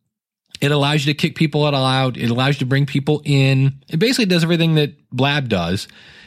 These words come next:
And then Fire Talk also, if you ever wanna do, like, a paid webinar, you can do that with this platform. And that's how they stay in business. And the biggest difference is Blab used to send you the audio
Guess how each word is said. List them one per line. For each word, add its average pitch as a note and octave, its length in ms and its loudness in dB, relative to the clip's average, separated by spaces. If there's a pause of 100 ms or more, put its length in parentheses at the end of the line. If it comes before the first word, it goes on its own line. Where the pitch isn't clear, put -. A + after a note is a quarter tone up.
(100)
And D#3 120 0
then E3 120 2
Fire F#3 300 0
Talk E3 240 -2
also, F#3 360 0
if C3+ 100 -2
you D#3 60 2
ever E3+ 120 2
wanna E3 180 2
do, C#3+ 500 2
like, C#3 180 -2
a B2 80 -2
paid D3+ 300 0
webinar, C#3+ 580 0 (580)
you D#3 140 4
can D3 160 0
do C#3+ 140 2
that B2+ 160 -2
with B2 140 -2
this A#2+ 140 -2
platform. B2 420 -2
And C3 140 2
that's C#3+ 160 -4
how C#3 120 -2
they B2+ 120 0
stay A#2+ 440 0 (380)
in A2 460 2 (340)
business. G2+ 540 -2
And B2+ 560 2
the D3+ 340 0 (200)
biggest C4 300 0
difference G#3 360 0
is F3+ 300 2 (200)
Blab F#3 420 -2
used F#3 140 0
to D3 80 0
send E3 240 0
you D#3+ 80 2
the D3 200 0
audio D3+ 540 0